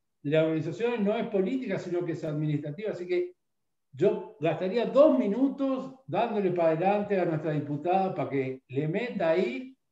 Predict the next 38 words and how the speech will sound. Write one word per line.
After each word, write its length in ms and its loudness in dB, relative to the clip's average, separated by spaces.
porque 240 -2
ese 160 4
es 80 4
un 360 -6
<laughs> 80 -14
elemento 840 0
clave, 720 4
es 140 -16
un 80 -6
elemento 420 -6
clave 520 -4
para 160 -2
organizaciones 640 -2
de 40 -2
mujeres, 360 -2
es 60 -8
el 140 -2
principal, 880 -4
el 180 -10
principal 460 2
problema 460 6
que 60 4
hay 120 6
hoy. 340 -4
O 60 -20
sea, 220 -2
hoy 180 4
hay 140 4
buenas 360 2
políticas, 640 -4
yo 140 -4
creo 220 4
que 80 0
cada 240 2
vez 100 -4
son 140 -6
más 120 -2
profundas. 560 -8